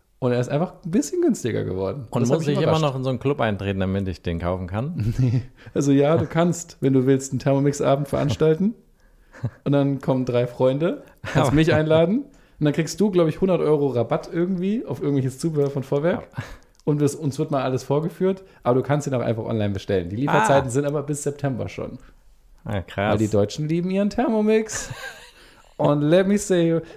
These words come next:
Speaker 1: ich habe den getestet.
Speaker 2: <laughs> Ja.
Speaker 1: Ich hab den schon. Und
Speaker 2: Ach.
Speaker 1: der ist wirklich viel krasser als der Vorgänger. Weil am Anfang war ich so, okay, ich hab einen Thermomix und es kommt ein neuer raus.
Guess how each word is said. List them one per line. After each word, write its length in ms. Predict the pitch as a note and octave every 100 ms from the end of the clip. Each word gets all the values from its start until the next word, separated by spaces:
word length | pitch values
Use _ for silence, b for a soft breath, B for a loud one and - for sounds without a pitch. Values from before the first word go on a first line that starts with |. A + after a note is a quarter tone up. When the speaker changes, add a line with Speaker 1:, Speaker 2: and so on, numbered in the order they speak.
| -
Speaker 1:
ich 180 | D#3
habe 220 | G#3 G#3 F3
den 160 | D#3+
getestet. 640 | C3+ - A#3 - - F#3 C3+
Speaker 2:
<laughs> 60 | -
Ja. 360 | C3+ C3+ C#3+ E3+
Speaker 1:
Ich 140 | D#3 G3
hab 80 | G3+
den 140 | D#3
schon. 320 | C3+ D#3 F#3+ A#3 - _ - - -
Und 560 | C#3 C#3 C#3 C#3 C#3
Speaker 2:
Ach. 160 | C#3+ - _ _
Speaker 1:
der 260 | C3 B2+ -
ist 380 | D#3+ F#3+ - B2
wirklich 360 | A3+ - A#2+
viel 140 | - G2
krasser 300 | - F#2+ G2+
als 140 | G2
der 120 | G#2
Vorgänger. 560 | - G2+ G2 G#2 G2 G#2 - _ _ _ _ -
Weil 100 | B2+
am 60 |
Anfang 340 | C3+ E3+ F#3+ D#3
war 140 | D3+
ich 100 | D3
so, 400 | D3+ C#3 C3+ B B B B B B B _
okay, 260 | - - G2+
ich 120 | G2
hab 80 | G2+
einen 80 | F#2
Thermomix 580 | C#3 F3 F3+ - - -
und 100 | A2+
es 60 | A2
kommt 160 | G2
ein 40 | G#2
neuer 240 | B2 C#3
raus. 440 | C3 C3 C3 -